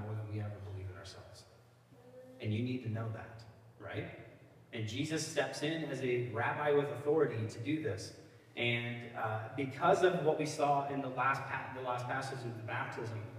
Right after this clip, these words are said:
where the sky is torn open and all this, this is his, uh, commissioning service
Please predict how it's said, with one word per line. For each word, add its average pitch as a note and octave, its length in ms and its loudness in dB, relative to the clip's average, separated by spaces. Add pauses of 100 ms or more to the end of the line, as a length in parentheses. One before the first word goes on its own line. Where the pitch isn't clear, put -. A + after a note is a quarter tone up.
(220)
where A#2+ 120 -8
the A2+ 80 -6
sky C#3 300 2
is D3 120 4 (100)
torn C#3 220 2
open B2+ 300 -2
and A#2 280 -2
all C3+ 160 6
this, C3+ 220 0 (380)
this C#3 240 6
is E3 220 2 (220)
his, D3 400 6
uh, B2 80 -2 (200)
commissioning C3+ 540 -2
service A2 640 0